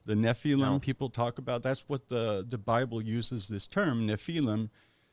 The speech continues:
Speaker 1: meaning giants. And now we have a real,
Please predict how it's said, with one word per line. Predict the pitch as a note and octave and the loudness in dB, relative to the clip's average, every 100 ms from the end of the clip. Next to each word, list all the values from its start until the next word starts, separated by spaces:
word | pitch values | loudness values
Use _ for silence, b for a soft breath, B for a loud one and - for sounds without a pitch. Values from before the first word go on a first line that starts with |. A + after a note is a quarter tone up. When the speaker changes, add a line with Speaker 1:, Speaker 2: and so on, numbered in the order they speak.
| b | b
Speaker 1:
meaning | C3 C3+ G#2+ F2+ | 0 2 2 -2
giants. | - A#2+ C#3 G#2 - - b b | -2 0 0 -4 -8 -12 b b
And | B2 | -8
now | D3+ F3+ | -2 0
we | D#3 C3 | 0 0
have | B2 A#2 - _ _ _ _ | -2 -6 -10 _ _ _ _
a | A#2+ G#2+ | -2 -2
real, | A#2+ G#2+ D3 D#3+ B2+ A#2+ A#2 | -2 2 4 6 4 2 0